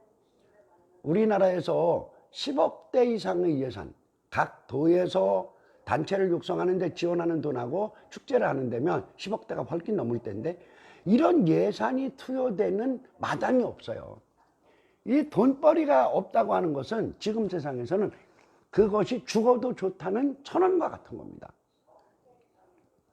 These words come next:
그러니까 향토 미-, 민속을 지키는 사람들, 우리 고유한 것들을 지켜내려고 하는 사람들의 고유한 일터이기 때문에도 지켜줘야 돼요.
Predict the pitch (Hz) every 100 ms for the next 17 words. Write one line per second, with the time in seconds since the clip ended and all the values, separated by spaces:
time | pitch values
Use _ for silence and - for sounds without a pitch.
0 | _ 143 156 139 151 175 - - - -
1 | 285 - 262 254 247 - 196 - 160 -
2 | 143 196 226 220 214 180 - - 190 165
3 | 127 123 110 80 76 - _ _ - 196
4 | 311 - - - 196 208 226 233 214 -
5 | 220 190 - - 196 180 156 147 143 113
6 | 175 165 139 117 104 113 185 - - _
7 | _ - 147 143 131 123 120 185 208 196
8 | 190 160 156 - 131 120 113 113 208 254
9 | - _ _ _ - 123 - _ 156 156
10 | 143 107 78 57